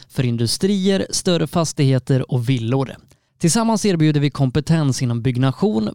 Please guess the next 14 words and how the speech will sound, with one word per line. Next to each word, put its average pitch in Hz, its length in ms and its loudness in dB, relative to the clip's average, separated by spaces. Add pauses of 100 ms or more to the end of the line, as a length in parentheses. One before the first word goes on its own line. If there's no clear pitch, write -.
projektledning, 160 800 0
planering, 151 640 0
V 151 220 0
V 185 120 0
S, 170 300 -2
plåtslageri 151 760 0 (240)
och - 240 -4
kringtjänster 165 880 0
som 156 380 0
till 247 180 -2
exempel 180 460 0
leverans 156 520 0
med 120 160 -2
kranbil. 113 540 -2